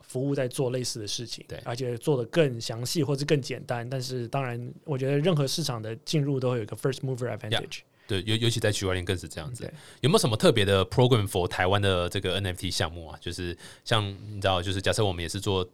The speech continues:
Speaker 2: 这个N F T的项目，我们跟 Minting 有没有什么样的合作可能？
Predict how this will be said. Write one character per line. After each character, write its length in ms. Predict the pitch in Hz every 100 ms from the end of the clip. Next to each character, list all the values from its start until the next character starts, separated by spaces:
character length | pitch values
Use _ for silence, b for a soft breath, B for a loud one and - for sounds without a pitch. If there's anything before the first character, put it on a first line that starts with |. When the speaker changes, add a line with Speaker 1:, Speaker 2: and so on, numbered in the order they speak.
| _
Speaker 2:
这 100 | 101
个 60 | 101
N 80 | 98
F 100 | 87
T 100 | 95
的 60 |
项 160 | 87 92
目， 160 | 87
我 60 | 87
们 200 | 87 98 -
跟 160 | - 110
Minting 460 | 110 117 123 117 92
有 100 | 87
没 60 |
有 80 | 92
什 100 | 95
么 140 | 82
样 120 | 92 87
的 140 | 80
合 220 | - 82
作 240 | - 92 80
可 180 | -
能？ 180 | 67 64